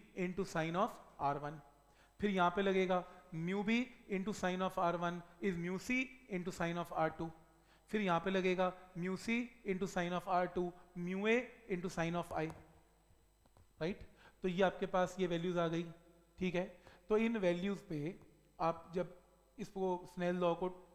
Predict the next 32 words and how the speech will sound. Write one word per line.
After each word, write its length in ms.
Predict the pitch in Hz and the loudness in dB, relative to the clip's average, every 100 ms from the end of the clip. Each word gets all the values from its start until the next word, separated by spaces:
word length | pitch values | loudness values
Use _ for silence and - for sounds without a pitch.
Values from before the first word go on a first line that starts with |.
| - 175 | -16 -6
लिखोगे, 460 | 165 180 170 175 | -2 0 0 0
first 400 | 170 - 175 180 | -2 0 0 0
refraction, 520 | 175 - 165 - 170 165 | -2 0 -2 -2 -4 -2
second, 500 | - 165 170 170 165 - - - _ - | -2 0 0 -2 -6 -12 -20 -20 _ 0
third, 400 | 175 175 170 160 - - - | 4 6 6 2 -6 -10 -4
इन 120 | 214 | -2
तीनों 240 | 196 190 190 | 0 0 0
को 80 | 190 | 0
multiply 500 | 160 180 208 220 214 | 2 2 6 8 8
करोगे 260 | 208 190 180 | 6 6 4
equations 480 | 180 160 170 165 | 4 -2 -2 -6
को, 160 | - 175 | -4 -2
ये 80 | 185 | -2
सब 360 | 180 208 202 - | 0 0 0 -4
फिर 180 | - 185 | -6 -4
से 140 | 156 | -2
कैंसिल 380 | 196 175 160 - | -2 -2 -4 -4
हो 80 | 185 | -4
जाएंगे 260 | 175 180 185 | -2 -2 -4
जैसे 180 | 175 | -4
अभी 120 | 175 185 | -2 -2
हमने 180 | 185 | -2
किया 220 | 185 185 175 | 0 0 0
था। 120 | 208 302 - - - - _ | -2 -4 -14 -20 -20 -20 _
कैंसिल 400 | 185 185 180 226 | 4 4 4 4
होके 220 | 220 196 202 | 4 4 4
आपके 240 | 180 190 | 4 0
पास 240 | 180 185 170 | 0 2 2
ये 100 | 165 | 2
रिजल्ट 280 | 180 180 | 2 2
आ 60 | 180 | 2
जाएगा। 340 | 185 185 202 | 2 0 0